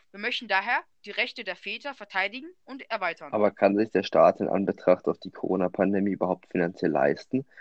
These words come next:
Speaker 2: dass Familien auf Dauer weniger Steuer zahlen müssen?
Speaker 1: Aus unserer Sicht ist der Staat wirtschaftlich stark genug, um diese fehlenden Steuerzahlungen zu verkraften. Auch wenn wir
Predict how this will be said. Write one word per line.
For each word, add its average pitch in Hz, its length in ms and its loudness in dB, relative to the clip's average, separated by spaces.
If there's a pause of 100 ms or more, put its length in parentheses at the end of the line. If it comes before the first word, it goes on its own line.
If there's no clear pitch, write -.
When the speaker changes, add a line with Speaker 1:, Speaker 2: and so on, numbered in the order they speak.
(140)
Speaker 2:
dass - 160 -4
Familien 117 400 4
auf 117 140 -6
Dauer 117 280 4
weniger 120 320 2
Steuer 120 360 0
zahlen 127 280 0
müssen? 139 320 -4 (1400)
Speaker 1:
Aus 180 140 -12
unserer 269 340 -6
Sicht 196 400 -8
ist - 140 -14
der 190 60 -8
Staat 208 440 0 (220)
wirtschaftlich 240 460 -8
stark 196 300 0
genug, 214 400 -16 (220)
um 196 120 -16
diese 208 240 -12
fehlenden 214 440 -6
Steuerzahlungen 208 920 -6
zu - 140 -20
verkraften. 214 520 -10 (540)
Auch - 220 -4
wenn 254 180 -4
wir 254 260 -6